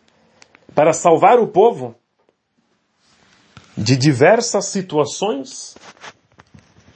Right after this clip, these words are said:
muito complexas. Por exemplo, com o Korah, por exemplo, com os espiões, por exemplo, com o bezerro de ouro.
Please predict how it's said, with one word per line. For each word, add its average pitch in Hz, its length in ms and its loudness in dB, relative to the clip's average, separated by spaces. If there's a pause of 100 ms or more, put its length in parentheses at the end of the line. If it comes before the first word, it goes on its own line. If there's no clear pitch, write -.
(1400)
muito 208 480 2
complexas. - 1080 -4 (2500)
Por 98 140 0
exemplo, 98 320 -2
com 92 340 -12 (480)
o - 80 -14
Korah, 127 720 0 (520)
por 175 180 4
exemplo, 131 840 -2 (480)
com 131 500 -2
os 110 380 -8
espiões, 123 880 0
por 190 160 -2
exemplo, 156 440 -2
com 143 120 -12
o - 20 -12
bezerro 123 380 -4
de 98 160 -8
ouro. 139 680 2